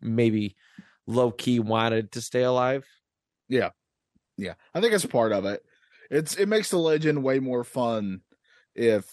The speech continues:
Speaker 2: Billy the Kid got out, right? And kinda got away with it.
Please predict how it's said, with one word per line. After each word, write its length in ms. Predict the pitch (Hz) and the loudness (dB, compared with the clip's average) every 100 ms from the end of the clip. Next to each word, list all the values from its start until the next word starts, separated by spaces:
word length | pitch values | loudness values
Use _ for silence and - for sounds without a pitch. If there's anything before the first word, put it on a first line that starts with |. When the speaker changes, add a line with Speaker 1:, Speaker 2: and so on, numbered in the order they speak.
| 110 | -2
Speaker 2:
Billy 200 | 123 120 | 2 4
the 100 | 107 | 2
Kid 260 | - 120 107 | 2 0 2
got 180 | 98 | -2
out, 260 | 98 92 78 _ _ _ _ _ | -2 -2 -6 _ _ _ _ _
right? 300 | 107 104 101 - - | 0 2 0 -6 -4
And 640 | 107 107 101 98 95 92 _ _ _ _ _ _ _ _ _ | 0 2 2 0 -4 -8 _ _ _ _ _ _ _ _ _
kinda 180 | 143 139 | 2 2
got 160 | 127 117 | 4 4
away 300 | 104 104 101 | 4 0 0
with 280 | 95 90 90 | -4 -6 -8
it. 220 | 87 | -8